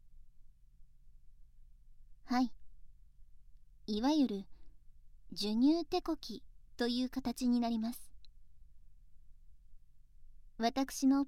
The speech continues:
ぱいをチュパチュパしてくださいませ。その間に、私がご主人様のおちんぽを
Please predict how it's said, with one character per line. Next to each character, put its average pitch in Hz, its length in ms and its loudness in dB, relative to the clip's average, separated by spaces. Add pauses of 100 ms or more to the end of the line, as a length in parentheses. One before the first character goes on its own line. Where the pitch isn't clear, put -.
ぱ 262 100 0
い 214 160 0
を 196 140 -4 (760)
チ - 140 -4
ュ - 20 -8
パ 277 140 4
チ - 120 -6
ュ - 20 -16
パ 233 100 0
し - 80 -4
て 214 100 -4
く 208 120 -4
だ 220 80 -2
さ - 120 -6
い 226 80 0
ま 226 120 0
せ。 202 200 -12 (2750)
そ 240 180 0
の 285 160 8
間 320 260 6
に、 302 220 8 (760)
私 - 480 -4
が 220 200 -4 (720)
ご 240 140 2
主 294 160 0
人 330 240 4
様 240 260 4
の 196 140 -4
お 202 60 -4
ち 269 200 6
ん 269 60 10
ぽ 240 120 -2
を 196 180 -6